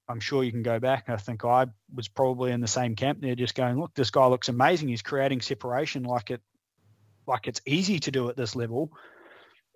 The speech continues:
But you go back and you look at it a little more, and it's dancing at the line of scrimmage. He's taking a second and a half to get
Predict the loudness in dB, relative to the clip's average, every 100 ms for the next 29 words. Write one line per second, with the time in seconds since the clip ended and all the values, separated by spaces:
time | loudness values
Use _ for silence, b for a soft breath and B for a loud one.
0 | -4 2 2 2 -4 2 4 4 2 0
1 | -4 -6 -6 -6 -4 -4 -2 -2 0 0
2 | -4 -10 -6 0 2 0 -4 -6 -2 -2
3 | -2 -4 -2 -2 -2 -2 -4 -2 -2 0
4 | -2 0 0 2 2 2 4 2 0 -6
5 | -6